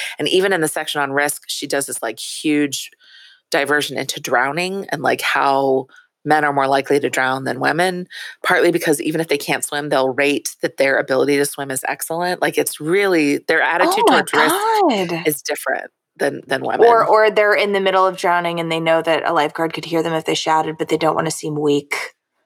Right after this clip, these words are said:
Speaker 2: so they
Speaker 1: I don't
Speaker 2: don't ask
Speaker 1: know.
Speaker 2: for help.
Speaker 1: Maybe.
Speaker 2: No, I'm just,
Speaker 1: They,
Speaker 2: I mean, I'm
Speaker 1: if
Speaker 2: being
Speaker 1: they swam,
Speaker 2: facetious,
Speaker 1: wa-, they
Speaker 2: but,
Speaker 1: won't
Speaker 2: you
Speaker 1: stop and
Speaker 2: know.
Speaker 1: ask for directions in the middle of drowning. <clears throat>
Speaker 2: Thank
Speaker 1: Okay.
Speaker 2: you.
Speaker 1: The next chapter is The Making of Men.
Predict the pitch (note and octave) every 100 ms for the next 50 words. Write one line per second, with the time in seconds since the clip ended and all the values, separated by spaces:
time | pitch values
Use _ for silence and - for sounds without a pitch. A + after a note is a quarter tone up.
0 | - - E3 D#3+ F3+ D#3+ D#3+ E3+ D#3+ -
1 | D3+ D3+ D3+ - - _ _ - E3 E3
2 | F#3+ G#3 G#3 F#3+ F#3 E3+ F3+ F3 D3 D3
3 | C#3+ - D#3+ D#3+ C#3+ F3+ F#3 D3+ F3 E3
4 | D#3 D#3+ D#3 F3 E3 D#3 D#3 D#3+ E3 D3+
5 | - D3+ C#3+ C#3+ - - E3 E3 E3 E3
6 | - - - G3 F3+ - - - - -
7 | - A3+ G#3 E3 D#3+ D#3+ D#3+ - - -
8 | _ F#3+ F#3+ G3+ A3+ A3 G3 F3+ E3+ E3
9 | D#3+ F3 E3+ F3 E3+ F3 F3